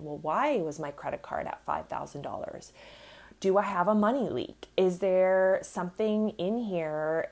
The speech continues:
behaviorally when I handle money that is not in alignment with my financial goals? Because you can pay off all the debt, but what I find happens is if you don't address that root cause, what ends up happening is you, you spend again,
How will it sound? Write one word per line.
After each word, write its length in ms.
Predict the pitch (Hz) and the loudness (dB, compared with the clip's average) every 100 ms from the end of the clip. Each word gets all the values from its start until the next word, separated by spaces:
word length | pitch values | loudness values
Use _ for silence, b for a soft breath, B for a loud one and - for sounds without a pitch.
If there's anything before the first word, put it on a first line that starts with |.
| - | -8
behaviorally 920 | 175 175 - 180 226 220 170 151 151 | -6 -6 -2 -2 0 0 2 2 0
when 200 | 151 151 | -2 -4
I 80 | 147 | -8
handle 480 | 147 - 156 165 175 | -10 -8 -4 0 0
money 560 | 185 233 180 156 147 143 | 0 0 -2 -4 -8 -2
that 240 | 160 156 - | 0 0 -2
is 240 | 165 156 | -6 -4
not 320 | 165 147 160 | -4 -2 -4
in 80 | 185 | -4
alignment 420 | 170 156 147 151 | -4 -4 -4 -6
with 180 | - - | -8 -8
my 140 | 147 143 | -10 -10
financial 540 | 147 147 147 - 147 | -10 -10 -10 -12 -10
goals? 540 | 175 233 - - - B B B B - | -2 0 0 -2 -6 B B B B -2
Because 500 | 196 190 202 190 170 | -2 0 2 4 2
you 220 | 185 226 | 0 2
can 200 | 277 349 | 2 -2
pay 160 | 220 208 | 4 4
off 180 | 208 | 6
all 120 | 185 160 | 4 2
the 140 | 151 | 2
debt, 320 | 175 143 - - _ - | 2 0 -2 -6 _ 0
but 140 | 175 | 0
what 180 | 165 208 | 2 2
I 140 | 277 | 2
find 260 | 294 220 190 | 0 -2 -2
happens 440 | 170 175 170 151 | -4 -6 -6 -6
is 140 | 139 - | -8 -8
if 140 | - | -8
you 80 | 180 | -2
don't 220 | 262 320 | 0 0
address 340 | 214 165 170 - | -2 0 0 -2
that 200 | 160 - | -6 -4
root 240 | 160 - | -4 -4
cause, 600 | - 151 147 247 330 - B B B _ | -6 -6 -2 -2 -4 -8 B B B _
what 120 | 170 175 | 0 0
ends 180 | 185 | 0
up 140 | 180 - | 0 0
happening 480 | 165 - - 143 78 | 0 0 -4 -6 -6
is 440 | 80 50 - - - _ _ - | -6 -6 -8 -10 -18 _ _ -14
you, 200 | 160 151 - _ _ - | -8 -8 -10 _ _ -8
you 140 | 147 | -6
spend 440 | 139 - 123 151 135 | -4 -4 -2 -2 -4
again, 300 | 78 - | -8 -10